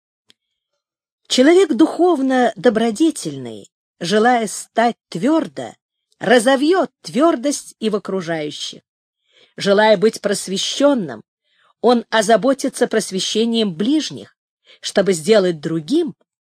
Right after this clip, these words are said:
то, что он желает себе. Искренность и правда образуют желание культуры. Благородный человек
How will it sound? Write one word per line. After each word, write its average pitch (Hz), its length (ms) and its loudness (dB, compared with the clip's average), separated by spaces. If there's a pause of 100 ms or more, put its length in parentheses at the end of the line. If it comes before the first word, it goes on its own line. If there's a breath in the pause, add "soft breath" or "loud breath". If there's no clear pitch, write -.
(120)
то, 320 180 2
что - 200 -4
он 262 100 -2
желает 160 440 -6
себе. 139 480 -10 (1700)
Искренность 339 720 2
и 294 60 2
правда 254 520 2
образуют 254 680 -2 (140)
желание 196 760 -2
культуры. 147 800 -6 (1600)
Благородный 214 720 2
человек 202 680 -2